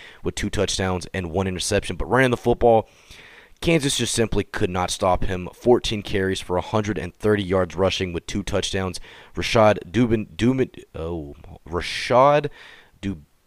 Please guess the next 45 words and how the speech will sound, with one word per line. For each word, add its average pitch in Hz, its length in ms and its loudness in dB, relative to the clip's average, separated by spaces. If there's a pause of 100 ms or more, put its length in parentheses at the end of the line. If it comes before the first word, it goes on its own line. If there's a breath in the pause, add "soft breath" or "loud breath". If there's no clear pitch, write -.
Dubinion? 180 840 -2
I - 60 -4
wanna 175 140 0
say 180 100 -4
that's 175 100 -2
how 190 60 4
you 185 60 2
pronounce 175 240 0
his 170 100 -4
last 180 180 2
name. 180 200 -4
I'm 104 100 -4
so 123 300 0
sorry. 92 400 0
<laughs> - 40 -16
I, 104 320 0
I 151 60 0
mean, 120 180 0
I'm, 117 280 -2
once 120 320 -8
again, 107 220 -6
as 101 80 -10
everybody 104 280 0
knows, 98 300 -2
I'm 110 160 -4
horrible 107 480 0
pronouncing 87 440 -4
names. 90 300 -8 (320 loud breath)
He 123 160 0
would 120 100 4
have 107 140 4
twenty 107 260 0
carries 101 460 0 (220 loud breath)
for 101 180 0
a 95 60 2
hundred 107 420 -4
and 92 160 -10
twelve 98 320 -2
yards 90 240 -2
rushing 98 280 -2
and 87 80 -10
two 98 140 -6
touchdowns. 92 600 -4 (720 soft breath)
And 123 100 0
then 165 120 4